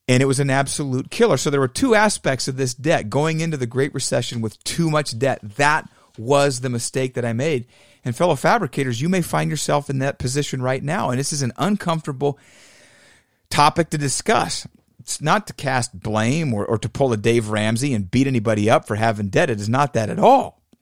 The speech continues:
It is to simply share with you the mistake that I made in retrospect so that you may be able to have time to make some adjustments to your business in the event that an economic storm hits our industry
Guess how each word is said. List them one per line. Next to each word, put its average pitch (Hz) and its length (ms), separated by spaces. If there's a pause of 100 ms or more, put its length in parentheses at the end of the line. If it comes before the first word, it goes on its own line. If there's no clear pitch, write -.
(340)
It 156 120
is 147 160
to 143 80
simply 175 720 (720)
share 208 360
with 190 240
you 170 160
the 151 180
mistake 185 520
that 151 140
I 139 180
made 135 500
in 135 180
retrospect 120 920 (1700)
so 151 140
that 147 120
you 220 280
may 143 260
be 139 240
able 143 200
to 147 100
have 131 240
time 151 600
to 165 100
make 139 200
some 143 140
adjustments 127 500
to 123 100
your 127 100
business 147 440
in 143 200
the 151 140
event 127 420 (160)
that 139 100
an 127 120
economic 131 460
storm 131 340
hits 165 420
our 110 240
industry 113 600